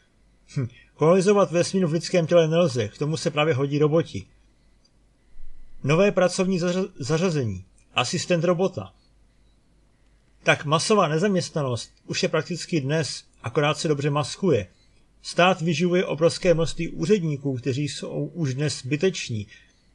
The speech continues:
Nedávno jsem si šel vyměnit řidičák, protože mu končila platnost. Tak jsem zavítal na úřad, kde bylo dvacet připážek plných úředníků. Úřednice vyplnila formulář a já tam půjdu ještě jednou. K čemu to ale bylo potřeba?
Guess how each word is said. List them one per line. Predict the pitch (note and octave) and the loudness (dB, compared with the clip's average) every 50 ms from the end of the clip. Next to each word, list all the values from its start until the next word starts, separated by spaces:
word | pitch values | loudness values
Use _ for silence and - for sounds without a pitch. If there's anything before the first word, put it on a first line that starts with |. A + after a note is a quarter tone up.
| _ - | _ -4
Nedávno | C3 D#3 E3 F#3 F#3 F#3 F#3 F#3 | 0 2 4 6 6 6 4 2
jsem | F3+ - F#3 E3 | 0 0 -2 -2
si | - F#3 | -2 -2
šel | - - G3 E3+ | -2 0 0 0
vyměnit | D#3 E3 F3 F3+ F#3 E3+ C3 | 0 0 0 0 0 0 0
řidičák, | C#3 D3 F#3+ G3+ - - C#3+ B2 A#2 A2 - | -2 -2 -4 -4 -4 -2 -2 0 -2 -2 -4
protože | - C3+ B2 D#3+ C#3+ C#3 D#3 | -6 -6 -2 -2 0 2 2
mu | D#3+ D#3+ D#3 - - _ _ | 2 0 -2 -4 -8 _ _
končila | - - D3+ C#3+ - - E3+ D3 | -8 -6 -6 -4 0 0 0 2
platnost. | - E3 E3+ F3 F3 - A#2 F#2+ F#2+ - - - - - - - - - | 2 2 2 2 0 -2 -6 -8 -8 -10 -14 -18 -20 -20 -20 -20 -20 -8
Tak | - D3+ C3+ - | -6 -4 -4 -2
jsem | - F#3+ F3+ | -2 0 2
zavítal | C#3+ D#3+ E3 F3+ F3+ F#3 G3+ F3+ | 2 2 2 2 2 2 2 2
na | D#3 C#3+ | 2 0
úřad, | - C3+ C#3 B2 B2+ D3 E3 - - - - - _ - | -2 -4 -2 0 2 2 2 2 -2 -6 -20 -18 _ -2
kde | D3 D3+ | 0 4
bylo | D#3+ F#3 E3+ | 4 4 4
dvacet | C#3+ C#3 E3 E3+ - - E3+ | 6 4 4 2 2 -2 -6
připážek | - - D#3 - D#3+ D#3 C#3 E3 F3 - | -4 -6 -4 0 0 0 0 0 -2 -2
plných | - E3 E3+ F3+ E3+ - | -2 -2 -2 -2 -2 -4
úředníků. | G3+ F#3+ E3+ F3 G3+ D3+ B2+ B2 A2+ - - G2+ F#2 - - - _ _ _ _ _ _ _ - | -4 -2 0 0 0 0 0 -4 -6 -8 -8 -12 -12 -12 -16 -20 _ _ _ _ _ _ _ -6
Úřednice | - C#3+ C#3+ F3+ E3+ F#3+ F#3 - - G3+ | -2 0 2 2 2 2 2 2 2 2
vyplnila | F#3+ F3+ F#3 F#3 G3 G3+ F#3+ D#3+ | 2 2 2 0 2 2 2 2
formulář | - - C#3+ C3 C3 C#3 C#3 C#3 D#3 E3+ - - | 2 2 0 0 2 2 2 2 2 0 -2 -2
a | - | -2
já | C#3+ C#3+ C#3+ | 0 0 2
tam | E3+ E3 C#3+ | 0 0 0
půjdu | - E3 D#3+ D#3+ | 0 -2 0 0
ještě | E3 D3+ - - - E3 | 0 -2 -2 0 0 2
jednou. | E3 F3+ E3+ B2+ A2 F2 G#2 - _ _ _ _ _ _ _ _ _ | 4 4 2 2 -2 -4 -6 -10 _ _ _ _ _ _ _ _ _
K | - | -2
čemu | - - F3 G#3 G3+ | 2 2 4 4 2
to | G3+ G3+ | 2 2
ale | G3 G3 F#3+ | 2 4 4
bylo | G#3 G3+ | 4 4
potřeba? | F#3+ G3+ G#3 G3 - - G3 C3+ A2 F#2 - | 2 0 -2 -2 -2 0 0 0 -2 -4 -6